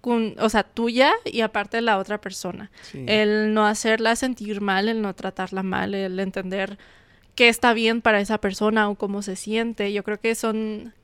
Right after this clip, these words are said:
Speaker 1: claves o cosas muy importantes durante un
Speaker 2: La
Speaker 1: noviazgo.
Speaker 2: comunicación.
Speaker 1: Claro.
Speaker 2: Totalmente.
Speaker 1: Y, y son cosas que a lo mejor de repente no nos dicen a esa edad.
Speaker 2: No, y ya lo tienes que aprender.
Speaker 1: Ujú.
Speaker 2: Ese es el chiste del noviazgo, no me quiero adelantar, pero el chiste del no-, del noviazgo es estar aprendiendo.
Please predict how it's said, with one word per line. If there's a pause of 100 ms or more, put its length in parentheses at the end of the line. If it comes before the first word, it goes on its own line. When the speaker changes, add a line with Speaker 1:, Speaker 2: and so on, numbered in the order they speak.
(300)
Speaker 1:
claves
o
cosas
muy
importantes
durante
un
Speaker 2:
La
Speaker 1:
noviazgo. (120)
Speaker 2:
comunicación. (160)
Speaker 1:
Claro.
Speaker 2:
Totalmente.
Speaker 1:
Y,
y
son
cosas
que
a
lo
mejor
de
repente
no
nos
dicen
a
esa
edad.
Speaker 2:
No,
y
ya
lo
tienes
que
aprender. (300)
Speaker 1:
Ujú.
Speaker 2:
Ese
es
el
chiste
del
noviazgo,
no
me
quiero
adelantar,
pero
el
chiste
del
no-,
del
noviazgo
es
estar
aprendiendo.